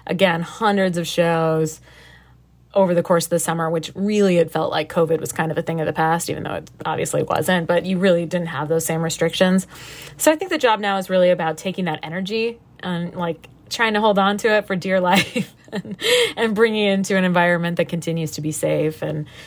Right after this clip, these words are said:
and gives people that, that feeling. Um,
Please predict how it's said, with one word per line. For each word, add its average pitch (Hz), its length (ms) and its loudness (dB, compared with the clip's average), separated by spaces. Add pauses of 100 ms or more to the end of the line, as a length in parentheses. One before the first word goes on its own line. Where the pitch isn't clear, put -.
(140)
and 170 220 0
gives 160 280 2
people 160 500 0
that, 151 480 -2
that - 160 0
feeling. 160 560 0 (380)
Um, 180 640 0